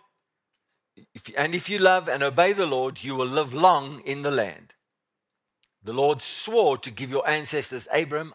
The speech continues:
Isaac, and Jacob. Well, you know, that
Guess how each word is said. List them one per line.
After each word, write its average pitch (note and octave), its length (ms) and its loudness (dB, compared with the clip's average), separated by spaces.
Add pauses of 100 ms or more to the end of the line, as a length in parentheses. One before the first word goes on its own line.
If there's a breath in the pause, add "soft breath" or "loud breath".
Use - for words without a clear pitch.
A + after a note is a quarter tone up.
(100)
Isaac, A#2+ 440 -6 (160)
and A#2 140 -14
Jacob. F#2+ 360 -10 (1040 soft breath)
Well, G#2 300 -2 (1000)
you C3 80 -16
know, A2+ 160 -2
that C#3+ 380 0